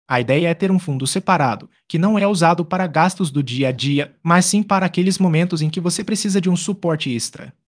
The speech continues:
Para entender melhor como montar essa reserva, você pode conferir um guia prático sobre como criar uma reserva de emergência eficiente. Por que você precisa de uma reserva de emergência? Você pode estar se perguntando, "Por que eu preciso disso?" Aqui estão algumas razões. Um,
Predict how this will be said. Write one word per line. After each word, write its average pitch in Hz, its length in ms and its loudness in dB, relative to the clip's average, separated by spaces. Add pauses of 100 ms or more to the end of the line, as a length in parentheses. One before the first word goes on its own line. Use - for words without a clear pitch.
(160)
Para 147 160 2
entender 170 360 2
melhor 170 340 2
como 185 160 0
montar 175 340 2
essa 160 200 2
reserva, 123 580 0 (200)
você 135 260 -2
pode 202 260 2
conferir 202 420 2
um 175 120 4
guia 160 180 2
prático 160 480 0
sobre 208 380 0
como 202 220 0
criar 175 300 4
uma 175 140 2
reserva 151 380 2
de 180 100 0
emergência 185 460 2
eficiente. 147 720 -4 (240)
Por 139 100 -6
que 160 120 0
você 175 220 0
precisa 170 340 2
de 175 100 4
uma 160 100 4
reserva 156 380 4
de 165 100 4
emergência? 160 640 2 (340)
Você 151 200 2
pode 202 200 4
estar 165 260 4
se 156 100 0
perguntando, 170 640 2 (180)
"Por 196 120 2
que 196 80 2
eu 190 60 4
preciso 185 340 4
disso?" 160 400 0 (360)
Aqui 160 200 0
estão 185 260 4
algumas 156 360 2
razões. 139 600 2
Um, 117 180 -4